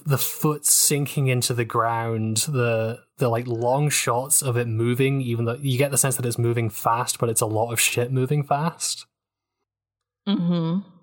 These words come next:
Speaker 1: And when the mace, like, fucking hits that other mobile suit, it doesn't, like, just explode or fall apart.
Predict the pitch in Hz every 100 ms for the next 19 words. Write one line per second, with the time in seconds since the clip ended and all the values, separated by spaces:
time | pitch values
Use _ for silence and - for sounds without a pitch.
0 | _ _ 127 120 127 123 117 131 135 135
1 | 117 120 - - 123 117 - - 135 135
2 | - 123 120 117 113 107 110 120 131 -
3 | 147 143 123 123 120 120 117 107 110 -
4 | - 113 - 135 113 - - 117 113 107
5 | 113 107 - 120 110 120 110 107 123